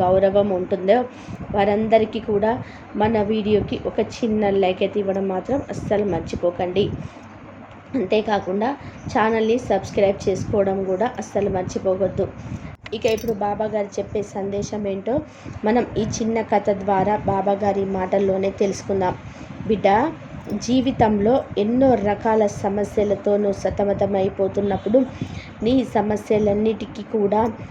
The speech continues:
కారణం నా దగ్గర డబ్బు ఉంటే సరిపోతుంది బాబా. ఏ సమస్య నుంచి అయినా కానీ నేను వెంటనే బయటపడగలను. నాకు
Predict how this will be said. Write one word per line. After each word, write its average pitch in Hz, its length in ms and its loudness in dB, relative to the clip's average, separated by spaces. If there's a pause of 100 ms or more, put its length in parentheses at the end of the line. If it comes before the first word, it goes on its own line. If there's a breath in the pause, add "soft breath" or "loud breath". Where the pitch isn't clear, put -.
(1080 loud breath)
కారణం 233 520 0 (380)
నా 214 240 -2
దగ్గర 208 540 0 (280)
డబ్బు 190 320 0
ఉంటే 208 380 -2
సరిపోతుంది 196 760 -2
బాబా. 190 460 -2 (520 loud breath)
ఏ 220 180 4
సమస్య 214 540 -4
నుంచి 196 320 -4
అయినా 190 260 -2
కానీ 196 400 -4 (460 loud breath)
నేను 214 380 0 (300)
వెంటనే 214 640 -2 (120)
బయటపడగలను. 202 920 -2 (460 loud breath)
నాకు 208 400 -2